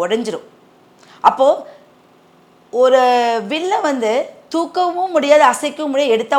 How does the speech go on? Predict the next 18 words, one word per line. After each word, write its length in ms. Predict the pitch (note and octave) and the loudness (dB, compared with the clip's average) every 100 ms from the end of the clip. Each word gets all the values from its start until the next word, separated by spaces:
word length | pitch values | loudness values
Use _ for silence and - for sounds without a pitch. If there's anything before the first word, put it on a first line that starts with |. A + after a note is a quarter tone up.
| G#3 | 0
உடைஞ்சு. 260 | G3+ G3+ G3 | -4 -6 -10
இந்த 160 | A3 C4+ C#4 | -8 -6 -2
மாதிரி 180 | D#4 E4 | 0 0
ஒரு 80 | C4+ G#3+ | 0 -2
அமைப்புங்கும் 520 | A3+ A3+ A3+ G#3+ F#3 | -6 -10 -10 -8 -8
போது 140 | F#3+ G#3+ F3 | -6 -6 -6
நீங்களே 460 | A3+ C4 C4 B3+ C4 G3+ | -10 -8 -8 -6 -4 -6
முயற்சி 340 | F#3+ F#3+ G3 - | -12 -12 -16 -12
பண்ணுங்க, 360 | D#3+ C#3+ C3+ C3+ C3 - - _ G3 | -14 -12 -14 -14 -16 -18 -20 _ -8
நீங்களே 480 | B3 D4+ D4 C#4 C#4 C#4 G#3+ | -4 -2 -2 -2 -2 -2 -2
எல்லாத்துக்கும் 640 | G3+ G#3+ G#3+ G#3 A3+ D4 - - F3+ | 0 -2 -2 -10 -8 -8 -10 -18 -16
நீங்களே 380 | F#3 A#3 A#3+ B3+ C4 G3 | -12 -10 -6 -6 -4 -8
போங்க. 180 | F3+ D#3+ | -6 -4
அப்பதான் 400 | D#3 - G#3+ D#4 A#3+ | -6 -6 -6 -4 -6
உங்களுக்கு 340 | F3+ F3 - - | -10 -12 -14 -14
சக்சஸ் 340 | F3 - F#3 E3+ | -16 -14 -10 -8
ஆகும். 180 | D3 - - - - C4 | -10 -14 -20 -20 -4 0
ஒரு 140 | D4+ | 0